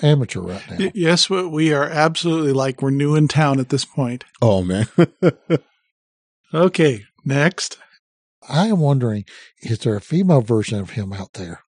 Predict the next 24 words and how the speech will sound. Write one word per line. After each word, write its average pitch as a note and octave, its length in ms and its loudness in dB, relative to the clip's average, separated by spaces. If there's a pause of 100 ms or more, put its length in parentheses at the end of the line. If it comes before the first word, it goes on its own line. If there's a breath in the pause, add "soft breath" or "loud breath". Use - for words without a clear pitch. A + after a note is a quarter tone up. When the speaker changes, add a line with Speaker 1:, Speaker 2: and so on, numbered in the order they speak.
(140)
Speaker 3:
Oh, A2 140 -2
yes, F2+ 260 -2
it E2+ 100 -6
is. D#2+ 460 -8
Uh, F#2+ 200 2 (100)
I'm G#2+ 140 2
working A2 420 2
with G2+ 140 -2
one F#2+ 320 -2
right F2+ 320 -4
now. - 480 -10 (720 soft breath)
We're G#2+ 280 4
working, A2 420 2
gonna G2 220 -4
be F#2 180 -4
in F2+ 120 -6
tag F#2+ 340 -4
team F2+ 240 -10
partners. - 800 -14 (280)
She - 360 -6
wants F#2 420 -10
to F2+ 120 -6
join E2+ 360 -6
in. - 300 -14